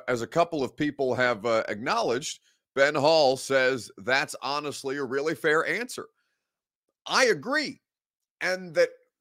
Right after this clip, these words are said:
Mike did not immediately say, "Yeah, Will Levis is our starter moving forward," sent a lot of people into a spiral.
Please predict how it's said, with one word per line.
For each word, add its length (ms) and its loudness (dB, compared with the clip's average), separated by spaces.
Mike 520 -4
did 180 -10
not 300 0
immediately 760 -2
say, 360 0
"Yeah, 180 0
Will 220 0
Levis 340 0
is 140 -8
our 100 -2
starter 340 -2
moving 320 -10
forward," 440 -8
sent 280 2
a 40 0
lot 340 4
of 100 -6
people 320 -4
into 180 -4
a 60 -2
spiral. 580 -2